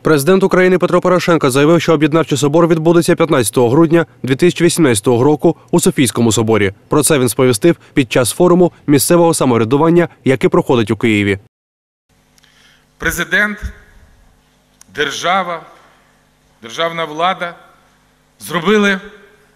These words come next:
Speaker 2: все, що могли, і зобов'язані були зробити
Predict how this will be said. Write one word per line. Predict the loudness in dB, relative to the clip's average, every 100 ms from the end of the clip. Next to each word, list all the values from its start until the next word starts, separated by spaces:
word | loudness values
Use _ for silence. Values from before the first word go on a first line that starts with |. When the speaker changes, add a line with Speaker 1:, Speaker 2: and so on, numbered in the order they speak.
| _ _ -14
Speaker 2:
все, | -6 -2 -2
що | -4 -8 -6
могли, | -6 -4 -6 -6 -14 -20 _ _ _ _ _ _ _ _ _ _
і | -2
зобов'язані | -2 0 -2 -2 -2 -4 -12 -12
були | -10 -8
зробити | -6 -6 -6 -6 -8